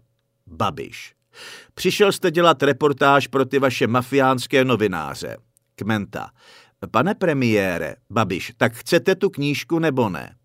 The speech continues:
Kmenta: „Chci, ale chci tam napsat panu Jaroslavovi.“ Babiš: „Vy mi nebudete říkat, co mám říkat.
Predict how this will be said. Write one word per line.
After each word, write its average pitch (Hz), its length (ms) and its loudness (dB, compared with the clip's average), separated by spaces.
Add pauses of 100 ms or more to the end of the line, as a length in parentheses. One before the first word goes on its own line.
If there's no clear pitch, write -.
(360)
Kmenta: 104 580 -6 (500)
„Chci, - 560 0 (460)
ale 139 180 4
chci - 260 -2
tam 170 240 0
napsat 147 500 -4
panu 151 280 0
Jaroslavovi.“ 101 880 -2 (720)
Babiš: 95 680 -4 (340)
„Vy 151 140 2
mi 151 120 2
nebudete 185 480 4
říkat, 139 500 0
co 156 160 -2
mám 151 320 2
říkat. 113 540 -4